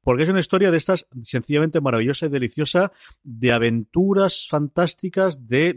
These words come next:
la chica, de, de, de una niña llamada Hilda, del nombre homónimo de la serie. Los, eh, episodios o la serie adapta, eh, prácticamente un cómic cada dos episodios, de hecho suele tener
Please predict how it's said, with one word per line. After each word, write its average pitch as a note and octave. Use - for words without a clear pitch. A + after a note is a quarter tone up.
la A2
chica, D#3+
de, C3+
de, G#2+
de G#2
una A#2
niña C#3+
llamada A2
Hilda, C3
del A2+
nombre A#2+
homónimo A#2+
de A2+
la G#2+
serie. C#3
Los, B2
eh, C3+
episodios D#3+
o -
la C#3
serie D#3
adapta, C#3+
eh, A2
prácticamente C3+
un A#2+
cómic C3
cada G#2+
dos B2
episodios, C3+
de A#2
hecho C3
suele A#2+
tener A#2